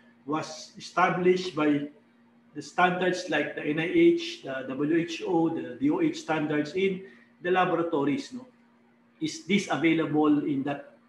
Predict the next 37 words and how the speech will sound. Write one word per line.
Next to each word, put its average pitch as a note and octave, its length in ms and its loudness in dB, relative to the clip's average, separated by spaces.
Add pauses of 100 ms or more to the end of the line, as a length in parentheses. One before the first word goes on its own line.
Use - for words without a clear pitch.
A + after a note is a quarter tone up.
(100)
particular D3 520 -2
region? C3+ 540 -4
No? - 80 -20 (500)
Uh, D3 300 0
are D#3+ 160 -2
those E3+ 320 0
material D#3 460 0
available? C#3 580 -2
If D3 220 -4
not, G3 440 0 (640)
what F#3 320 2
are E3 160 0
the D3 100 -2
materials D3 520 -2
available, C#3 580 -2
and D3 100 -6
how E3+ 220 2
can E3+ 260 0
you E3+ 300 2 (500)
meet E3 400 0
the D#3+ 120 -2
standard D3+ 640 0 (120)
based E3+ 280 4
on E3 160 -2
the D#3 80 0
available C#3+ 540 0
material? A#2+ 640 -6
So D3 220 -6
those F3+ 300 0
are E3 260 0
the - 140 -12
factors C#3 480 -6
that B2+ 240 -14
you C3+ 120 -12
need C3+ 200 -4
to C3 80 -14
consider. B2+ 480 -8